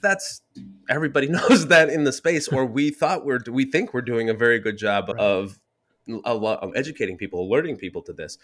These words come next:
Speaker 1: Clearly we're <laughs> not, because that's not, it is. And I think this is the re-, seeing it full picture there of clearly it's not just about having the lowest price. And clearly it's
Speaker 2: Right.
Speaker 1: not just about having the prettiest pictures or anything like that. It is. It's that cohesive experience. It's,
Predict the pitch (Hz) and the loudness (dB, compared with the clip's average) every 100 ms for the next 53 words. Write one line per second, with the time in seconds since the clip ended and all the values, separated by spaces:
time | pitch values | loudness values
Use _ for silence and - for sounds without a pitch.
0 | - - - 403 415 240 151 151 165 - | -20 -6 4 6 8 6 4 2 2 0
1 | 247 - 240 214 202 - 160 156 151 139 | 0 0 0 2 0 0 0 0 -2 -10
2 | - _ 143 143 - 127 127 - 135 151 | -18 _ -2 -2 -2 -2 0 0 -2 0
3 | 127 101 98 104 107 _ _ 92 92 92 | 0 0 0 -2 -6 _ _ -10 -8 -8
4 | 98 92 90 87 - - 120 110 - 110 | -4 -2 -2 -6 -10 -4 -4 -4 -4 -6
5 | - - - 101 90 90 87 92 95 90 | -6 -10 -10 -8 -6 -4 -6 -4 -4 -6
6 | _ _ _ _ _ _ _ _ _ _ | _ _ _ _ _ _ _ _ _ _
7 | - _ _ - 123 131 110 98 - 98 | -20 _ _ -8 0 2 2 -2 -4 -6
8 | - 95 - 90 90 90 87 85 80 - | -6 -12 -8 -4 -4 -4 -8 -10 -12 -14
9 | - - - - - 92 - 131 127 113 | -16 -20 -20 -20 -14 -14 -4 -2 0 -2
10 | - 101 - 98 - 95 92 90 92 87 | -4 -6 -6 -12 -10 -8 -4 -4 -4 -8
11 | _ - _ - - - 92 87 - 85 | _ -20 _ -20 -14 -10 -8 -8 -8 -10
12 | - 87 80 80 78 80 80 - 117 90 | -8 -12 -12 -10 -10 -8 -8 -2 -2 0
13 | 98 92 92 - 92 - 92 85 95 - | 0 -2 -4 -6 -6 -6 -8 -8 -8 -8
14 | 85 85 - 82 78 - - - - | -8 -12 -12 -12 -10 -12 -12 -12 -10